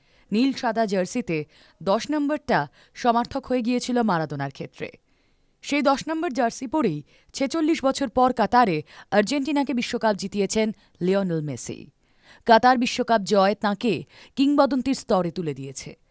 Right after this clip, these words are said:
আগামী দিনে আর্জেন্টিনার ওই দশ নম্বর জার্সি আর নাও দেখা যেতে পারে, এমনই খবর মেসির দেশের মিডিয়ায় ছড়িয়েছে। মেসির সঙ্গে সঙ্গে কেন দশ নম্বর জার্সিকে অবসরে পাঠানো হবে? ফিফার নিয়মে তা কি সম্ভব?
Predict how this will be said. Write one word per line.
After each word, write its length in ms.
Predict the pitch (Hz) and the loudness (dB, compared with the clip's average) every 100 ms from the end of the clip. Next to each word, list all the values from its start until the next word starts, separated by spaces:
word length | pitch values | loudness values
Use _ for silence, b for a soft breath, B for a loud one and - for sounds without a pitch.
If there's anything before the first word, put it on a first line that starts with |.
| B B - | B B 6
আগামী 340 | 247 285 311 | 8 6 2
দিনে 180 | 330 302 | 2 2
আর্জেন্টিনার 560 | 240 277 262 285 277 | 2 0 -2 0 2
ওই 120 | 269 302 | 2 0
দশ 160 | 285 - | 0 -2
নম্বর 240 | 262 262 | -6 -4
জার্সি 460 | 208 214 - 220 180 B B B | -2 -2 -2 -4 -4 B B B
আর 220 | 208 220 | 2 4
নাও 320 | 196 156 170 254 | 2 2 0 0
দেখা 260 | 208 156 | -2 -4
যেতে 200 | 143 147 | -8 -10
পারে, 320 | 139 135 - - b b _ | -10 -10 -12 -20 b b _
এমনই 300 | 226 240 262 | 2 4 -2
খবর 380 | 240 214 247 254 | -2 -2 0 0
মেসির 400 | 196 190 302 202 | 0 -2 -4 -2
দেশের 360 | 175 - 208 | -4 -2 -2
মিডিয়ায় 380 | 180 180 196 208 | -2 -2 0 0
ছড়িয়েছে। 640 | - 151 135 131 - - _ _ - | -2 -6 -6 -8 -10 -12 _ _ -2
মেসির 300 | 220 233 302 | 2 4 2
সঙ্গে 320 | 302 247 269 | 0 0 0
সঙ্গে 300 | 285 277 285 | 0 0 -2
কেন 360 | - 269 277 339 | 0 2 2 2
দশ 280 | 277 247 269 | 0 0 -2
নম্বর 260 | 269 269 | 0 0
জার্সিকে 400 | 214 202 - 254 | 0 0 -2 -2
অবসরে 400 | 208 202 262 285 | -2 -2 -4 -4
পাঠানো 340 | 277 277 269 269 | -4 -4 -4 -2
হবে? 220 | 240 277 - b b b b | -4 -6 -10 b b b b
ফিফার 340 | 277 294 339 330 | -2 4 4 4
নিয়মে 320 | 285 269 277 | 2 2 2
তা 100 | 233 | 0
কি 140 | - | -2
সম্ভব? 460 | - 170 160 226 | -4 -4 0 2